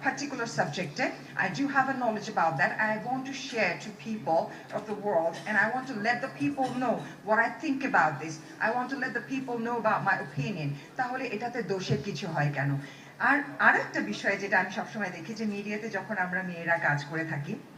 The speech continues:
আমাকে অনেকবার অনেক জায়গায় এটা ফেস করতে হয়েছে যে, আহ, people say like, আহ, "আপনি মডেল, আপনি মডেলের মতোই থাকেন, আপনি আর অন্য কথা নিয়ে বলেন না, দেশ নিয়ে আপনাকে ভাবতে হবে না, আপনার, আহ, অন্য কোনো কিছু নিয়ে ভাবতে হবে না,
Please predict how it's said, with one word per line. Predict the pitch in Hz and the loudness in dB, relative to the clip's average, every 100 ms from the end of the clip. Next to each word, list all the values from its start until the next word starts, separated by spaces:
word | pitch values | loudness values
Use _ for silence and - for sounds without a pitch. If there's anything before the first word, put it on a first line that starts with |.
| - - - - - - - - | -14 -14 -20 -20 -20 -20 -4 4
আমাকে | 269 311 330 370 349 | 6 6 2 2 2
অনেকবার | 214 226 220 208 214 | 4 0 2 4 4
অনেক | 196 190 - | 4 0 2
জায়গায় | 190 202 180 | 2 2 -2
এটা | 190 | -2
ফেস | 190 185 - | -4 -4 -4
করতে | 143 190 | -4 -4
হয়েছে | 185 156 196 | -4 -4 -4
যে, | 180 160 - - - - | -4 -6 -8 -10 -6 8
আহ, | 185 180 175 - | 10 10 8 2
people | 262 240 247 | -2 0 0
say | 269 233 | 0 2
like, | 220 208 190 | 4 4 4
আহ, | 175 170 175 - | 2 2 -4 2
"আপনি | 240 262 269 | 2 4 4
মডেল, | 220 202 269 302 165 - | 8 8 8 4 0 0
আপনি | - - 220 | 0 2 4
মডেলের | 196 196 202 | 4 4 0
মতোই | 196 180 190 | 0 0 0
থাকেন, | - 160 151 143 | 2 2 2 2
আপনি | 151 - 214 208 | 2 2 0 2
আর | 180 - | 2 0
অন্য | 196 196 | -4 -6
কথা | 151 170 175 | -4 -4 -4
নিয়ে | 160 | -2
বলেন | 147 143 143 | 0 2 4
না, | 139 | 2
দেশ | - - - 226 | 2 0 -2 0
নিয়ে | 196 | 0
আপনাকে | 160 175 160 | 0 -2 -4
ভাবতে | 147 170 - | -2 -4 -2
হবে | 160 139 143 | -2 0 0
না, | 131 139 - - - | -2 -4 -8 -12 0
আপনার, | 185 - 226 220 214 | 2 2 4 6 6
আহ, | - 190 190 208 | 4 4 2 -2
অন্য | 233 240 247 | -4 -4 -6
কোনো | 254 233 | -6 -8
কিছু | 226 247 | -8 -4
নিয়ে | 214 | -4
ভাবতে | 170 - - 165 | -2 -2 0 2
হবে | 160 143 | 2 2
না, | 135 | 2